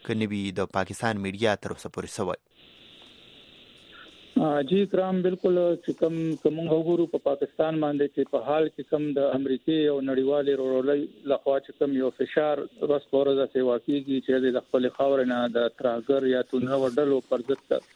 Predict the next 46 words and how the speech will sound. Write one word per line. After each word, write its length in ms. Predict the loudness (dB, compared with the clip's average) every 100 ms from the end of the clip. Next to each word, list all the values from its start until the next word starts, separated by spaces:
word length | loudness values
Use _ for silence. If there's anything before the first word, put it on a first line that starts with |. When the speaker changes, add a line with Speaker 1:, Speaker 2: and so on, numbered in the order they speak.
| -20 0 2
Speaker 2:
کاروایانې 520 | 4 4 2 2 -2
وکړي 220 | -4 -2 0
او 60 | 0
دا 100 | 0 0
خلک 180 | 0
د 160 | 0 -2 0
دې 100 | 0
ځای 100 | 0 -2
نه 100 | 0
لرې 180 | 0 0 0
کړي. 260 | 0 0 _ -20 _ 0
د 40 | 2
هغې 160 | 4 2
مثال 280 | 2 2 0
که 80 | 0 0
موږ 120 | 2
وګورو، 400 | 2 4 2 2 2
نو 80 | 2
د 40 | 2
امریکې 340 | 2 0 0 0 0
صدر 260 | 0 -2 -2
د 160 | -2 -2 -4 _
ښاغلي 320 | 0 2 2 0
ټرمپ 260 | -2 -2 -2
چې 60 | 0
کوم 100 | 0 2
د 80 | 2
افغانستان 520 | 2 0 -2 0 0 0
او 40 | 0
سویلي 320 | 0 2 2 2
اسیا 300 | 2 2 2
دپاره 340 | 0 2 0 0
کومه 200 | 0 0 0
پالیسي 320 | 0 0 -2 0
بیان 280 | 0 0 -2
و، 20 | -4 -12 -20 -6 0
بیا 100 | 0 2
په 80 | -2
بریکس 320 | 2 0 0 -2
کې 80 | 0 2
چې 80 | -2 -4 _ _ 2
په 80 | 4
غونډه 300 | 4 2 0
کې 100 | 2 0
چې 60 | 2 0
کومه 180 | 0